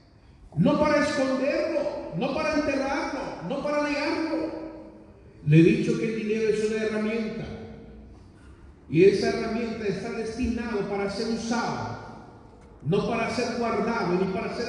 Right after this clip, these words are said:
almacenado. El dinero es un buen abono.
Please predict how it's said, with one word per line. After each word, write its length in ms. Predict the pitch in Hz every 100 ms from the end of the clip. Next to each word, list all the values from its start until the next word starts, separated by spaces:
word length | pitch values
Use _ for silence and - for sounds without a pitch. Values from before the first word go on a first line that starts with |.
| 240
almacenado. 720 | 226 226 233 220 196 180 135 - - - - - - - - - - - - - - -
El 120 | 143
dinero 340 | 175 196 196 202
es 160 | - -
un 60 |
buen 180 | 190 190
abono. 680 | 180 190 196 160 120 107